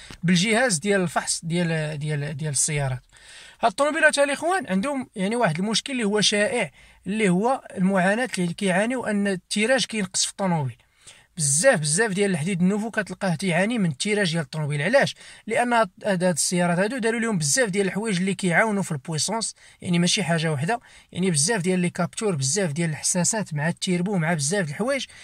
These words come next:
باش هادشي كيعطينا واحد الطاقه ايجابيه في الطوموبيل. يعني، الطوموبيل، يعني، كتكون مزيانه في الطريق، كيطلع، كيلهبطا، كيلوطا، يعني، الطوموبيل كتكون مزيانه.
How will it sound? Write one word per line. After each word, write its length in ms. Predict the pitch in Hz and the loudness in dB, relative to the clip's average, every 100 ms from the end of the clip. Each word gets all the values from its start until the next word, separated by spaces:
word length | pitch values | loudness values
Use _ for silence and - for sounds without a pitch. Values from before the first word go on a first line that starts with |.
| - - | -18 -2
باش 200 | 247 233 | 0 2
هادشي 260 | 240 - 285 | 2 2 0
كيعطينا 380 | 220 190 233 | -2 -2 -2
واحد 200 | 247 226 | 0 -2
الطاقه 320 | - 240 233 254 | -2 -2 2 0
ايجابيه 520 | 226 185 220 214 254 | 2 0 0 0 -2
في 80 | - | -4
الطوموبيل. 460 | - 196 170 139 | -2 0 0 -2
يعني، 160 | 135 156 | -2 -4
الطوموبيل، 480 | - 175 180 240 254 - - - - | -4 -2 0 -2 -6 -14 -20 -14 -2
يعني، 300 | 175 254 262 | 0 0 -2
كتكون 380 | 214 - 247 | -6 -4 0
مزيانه 360 | 208 165 214 208 | 2 2 2 0
في 80 | - | -2
الطريق، 220 | - 147 | -4 -6
كيطلع، 580 | - 185 - 170 196 208 | -4 -6 2 6 8 6
كيلهبطا، 520 | 190 175 151 135 208 | 4 0 2 4 4
كيلوطا، 420 | 180 180 170 220 | 4 0 0 2
يعني، 180 | 196 175 | 4 4
الطوموبيل 300 | 180 190 196 | 2 0 0
كتكون 300 | 196 180 190 | -2 0 2
مزيانه. 360 | 165 151 147 | 2 2 0